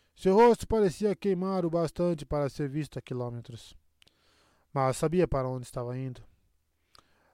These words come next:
Papai havia tentado fuvi-, fingir que era um jogo em todas aquelas vezes em que pediu a ela que corresse e encontrasse o esconderijo. Mas ela não era boba. Uma vez,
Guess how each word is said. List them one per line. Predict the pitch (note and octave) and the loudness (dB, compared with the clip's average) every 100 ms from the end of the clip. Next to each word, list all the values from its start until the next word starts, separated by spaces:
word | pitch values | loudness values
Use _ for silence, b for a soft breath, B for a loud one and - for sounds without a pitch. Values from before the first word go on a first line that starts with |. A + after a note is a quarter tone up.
| b | b
Papai | F3 F3 G#3+ A3 | 2 4 4 4
havia | G#3 G#3 | 4 2
tentado | G3 G#3 G3 | -2 -6 -6
fuvi-, | - F#3+ F3+ F#3+ - _ | -8 -10 -10 -12 -16 _
fingir | E3 D3 E3+ G3 F3 | -6 -2 4 4 4
que | D#3+ | -2
era | D#3+ | -4
um | D3 | -4
jogo | D#3+ D#3 | -4 -4
em | D3 | -8
todas | C#3 D#3+ D3+ C3+ | -8 -8 -8 -10
aquelas | B2+ C#3+ C3+ C3 A#2 - - | -10 -8 -6 -6 -8 -16 -8
vezes | C3+ C3 A#2+ - b b b b - | -6 -6 -10 -20 b b b b -8
em | C#3 | -8
que | - - | -8 -12
pediu | C3+ C#3+ C3 C#3+ | -6 -4 -2 -2
a | C#3 | 0
ela | C#3+ C#3+ C3+ | 0 0 -4
que | - | -10
corresse | - C3+ C3 C#3+ - C3 | -10 -6 -4 -6 -8 -12
e | |
encontrasse | B2 C3+ C3 C#3+ C3+ - | -8 -8 -4 -4 -4 -8
o | |
esconderijo. | - B2+ B2 C#3 A#2+ A#2 _ _ _ _ _ _ _ _ - | -14 -10 -8 -8 -8 -12 _ _ _ _ _ _ _ _ -2
Mas | C#3+ C#3+ | 0 4
ela | G3 F#3+ | 4 4
não | F#3 | 2
era | F3 D3 | 0 -2
boba. | B2 B2 A#2+ - - _ _ _ _ _ _ | -4 -8 -10 -18 -20 _ _ _ _ _ _
Uma | C#3 B2+ | -8 -6
vez, | A#2+ C#3 C3 - | 0 0 0 -4